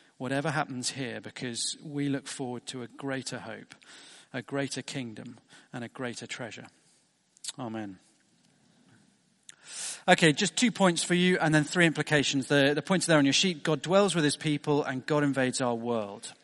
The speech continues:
What is the point of the tabernacle? Actually, you've got to come back to a, a slightly more fundamental question before you answer that, which is, what is the point of Exodus? What was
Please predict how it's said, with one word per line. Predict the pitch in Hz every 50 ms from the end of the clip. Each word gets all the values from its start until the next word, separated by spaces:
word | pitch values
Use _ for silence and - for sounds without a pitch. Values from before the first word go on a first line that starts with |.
| _ _ _ _ _ - - - - - - - -
What | - 185 240
is | 262 233
the | 185 185
point | - - - 233 202 165 147 -
of | - 151
the | 143 156
tabernacle? | - - 185 170 135 139 120 110 101 - - 135 - - - _ _ _ _ _ _ _ _ _ _ _ _ _ _ _ _ _ _ _ _ - -
Actually, | 180 202 - - 202 180
you've | 160 156
got | 214
to | 185 -
come | - 180 160 160
back | 165 - -
to | - 165 139 143 -
a, | 151
a | -
slightly | - 185 170 -
more | 156 151 139
fundamental | - - 156 139 139 147 190 214 190 - 135
question | - - 147 120 - - - 120 101 98 110
before | 117 - - 147
you | 131 127
answer | 135 127 -
that, | 147 123
which | 135 139 165
is, | 151
what | 123 135 151 196 226
is | 247 233 208
the | 233
point | - - - 151 143 131
of | 151 147
Exodus? | 196 190 - - - - 143 131 120 - - - - - - - - _ _ _ _ _ _ - - - - - -
What | 156 175 233 254 202 - - -
was | 196 185 196 190 190 185 156